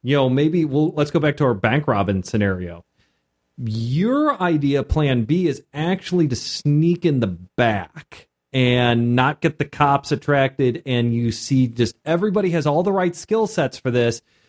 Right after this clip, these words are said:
but you know what? They want to play a heist game, and their idea is to go kick in the front door, yet everybody rolled up cat burglars for some reason. So they have this idea of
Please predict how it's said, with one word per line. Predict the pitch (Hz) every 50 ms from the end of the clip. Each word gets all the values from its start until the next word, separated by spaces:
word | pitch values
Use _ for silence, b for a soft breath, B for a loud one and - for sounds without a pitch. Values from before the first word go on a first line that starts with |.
| _ _ _ -
but | 127 120 160 160 156 156 151 151 151 _ _ _ _ _ _ _ _ _ _ - - _ _ -
you | 196 208
know | 220 233 226
what? | 214 208 214 208 208 202 - _ _ _ _ _ _ _ -
They | 202 220
want | 240 247 233
to | 226
play | - 247 233
a | 208
heist | 196 233 240 240 - -
game, | 151 107 85 - _ _ _ _ _ _ _
and | 151 151 147 147 147 139 135 127
their | 147 170 202 220 208
idea | 190 190 175 151 160 170 175 185
is | - 147 143 135 135
to | - 131
go | 117 127 120 117
kick | 113 - - - 175 175 196
in | 180
the | 175 170
front | - - 170 165 151 127
door, | 147 156 143 120 101
yet | 101 113 135 143
everybody | 147 147 156 185 170 190 185 180 175 180 190 - _ _ _ _
rolled | 139 139 165 170
up | 170 160 165 -
cat | - - 165 185 170 -
burglars | 107 90 82 87 80 78 - _ - - - - _ _ _ _ _ _ _ _ _
for | - 120 110
some | - - 117 104 101 95
reason. | 92 87 85 - - - - - _ _ _ _ _ _ _ -
So | - 147 143
they | 135 160 175
have | 196 202 185
this | 185 190 180 -
idea | 190 170 156 147 135 156 196 208 190
of | - - 123 120 113 101 -